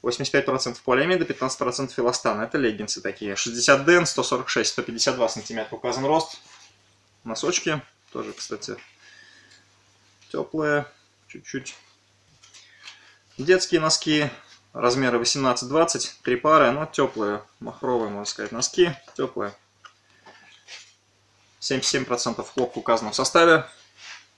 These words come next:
Так, здесь у нас совсем маленькие носки, пятнадцать-семнадцать,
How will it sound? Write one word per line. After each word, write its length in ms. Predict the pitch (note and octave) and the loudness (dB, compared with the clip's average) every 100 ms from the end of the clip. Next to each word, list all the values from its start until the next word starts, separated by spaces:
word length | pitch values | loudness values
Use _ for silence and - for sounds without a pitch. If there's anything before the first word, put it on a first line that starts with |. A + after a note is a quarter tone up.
| _ _ _ - - _ _ _ _ - - - - - _ _ | _ _ _ -20 -20 _ _ _ _ -20 -16 -16 -16 -20 _ _
Так, 340 | - A#2+ A2 G#2+ | -2 0 0 -4
здесь 240 | A#2 D#3 | -6 -4
у 60 | C#3 | -4
нас 80 | C#3 | -4
совсем 300 | B2 - B2+ | -2 0 2
маленькие 340 | A2+ G#2+ G#2 | 2 2 -2
носки, 240 | A2 - | -2 -4
пятнадцать-семнадцать, 1120 | - - D#3+ D3+ C#3+ - C3 C3 B2+ B2 - | -4 -4 -4 -6 -6 -6 -2 -2 -2 -4 -6